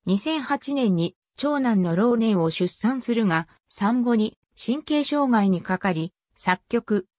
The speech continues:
レコーディング期間を延期せざるを得なくなる。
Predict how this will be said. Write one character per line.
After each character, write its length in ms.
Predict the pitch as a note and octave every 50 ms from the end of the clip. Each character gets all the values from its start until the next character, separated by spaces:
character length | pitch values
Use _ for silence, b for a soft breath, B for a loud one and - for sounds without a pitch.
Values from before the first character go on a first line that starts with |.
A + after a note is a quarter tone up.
| _ -
レ 120 | - F3+
コ 220 | F3+ - C#4 D4+ D4+
ー 60 | D#4
デ 80 | D#4 D4+
ィ 100 | D4 C#4+
ン 60 | C#4
グ 100 | C#4+ C#4+
期 140 | - - -
間 260 | - C4 A#3+ G3+ E3+
を 80 | D#3
延 220 | D#3+ F3 G3+ A#3 A#3+
期 120 | - -
せ 180 | - - C#4 D4
ざ 140 | D#4 D4+ C#4+
る 160 | A3+ G3+ F3
を 80 | E3+ F#3+
得 100 | G3 A3
な 100 | B3 A3
く 140 | - - E3
な 120 | D#3 D#3
る。 160 | C3 B2 -